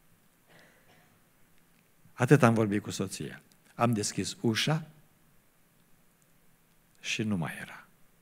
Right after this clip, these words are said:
M-am dus cu repeziciune să-l caut.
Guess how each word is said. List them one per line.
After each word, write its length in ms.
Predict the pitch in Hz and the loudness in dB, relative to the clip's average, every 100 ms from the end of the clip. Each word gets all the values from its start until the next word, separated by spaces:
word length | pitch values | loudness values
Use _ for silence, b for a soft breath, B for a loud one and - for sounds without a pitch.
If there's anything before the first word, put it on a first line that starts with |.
| _ _ _ _ _ _ _ _ _ _ - _ _ - | _ _ _ _ _ _ _ _ _ _ -20 _ _ -4
M-am 280 | 123 120 113 | 4 6 8
dus 600 | 123 165 - - - - - - - - _ | 6 6 4 -2 -6 -12 -18 -20 -20 -20 _
cu 120 | - 123 | 0 4
repeziciune 760 | 113 127 113 117 - 147 104 | 6 6 6 4 4 4 4
să-l 240 | - 107 | 2 -2
caut. 520 | 104 107 - - - | 0 -2 -2 -8 -20